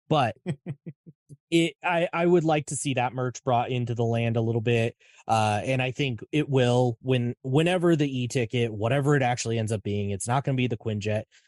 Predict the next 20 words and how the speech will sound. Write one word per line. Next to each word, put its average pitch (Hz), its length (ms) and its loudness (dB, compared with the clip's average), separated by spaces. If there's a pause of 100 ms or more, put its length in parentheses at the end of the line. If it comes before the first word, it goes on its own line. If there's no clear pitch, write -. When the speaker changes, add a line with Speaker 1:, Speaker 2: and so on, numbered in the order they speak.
(140)
Speaker 1:
Maybe 104 320 0
it'll 117 160 2
be 117 160 0
the 110 100 -2
King 107 320 -6
Thanos 104 520 -2
thing 104 180 -6
that 101 180 -6
they 101 100 -4
talked 101 340 -4
about 101 280 -2
at, 95 300 -4
at, 98 280 -6 (600)
uh, 95 320 -2
D 101 200 -2
twenty-three 98 520 -4
a 92 60 -6
couple 90 280 -8
years 90 240 -6
ago. 87 320 -6